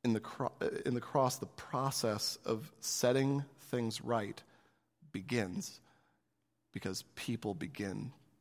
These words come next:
to be put right. And that's good news. Now, the early Christians would not have believed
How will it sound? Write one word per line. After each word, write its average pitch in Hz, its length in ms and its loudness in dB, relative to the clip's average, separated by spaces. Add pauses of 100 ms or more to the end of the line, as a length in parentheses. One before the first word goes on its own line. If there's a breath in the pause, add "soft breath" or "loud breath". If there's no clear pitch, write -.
(380)
to - 80 -10
be - 140 -6
put - 260 -6
right. - 240 -12 (1700)
And 117 100 2
that's 104 200 0 (100)
good 101 220 -6
news. - 400 -6 (3000)
Now, 151 80 12
the 165 120 8
early 202 180 12
Christians 196 340 8
would 156 100 6
not 156 200 12
have 175 240 8 (180)
believed 135 720 6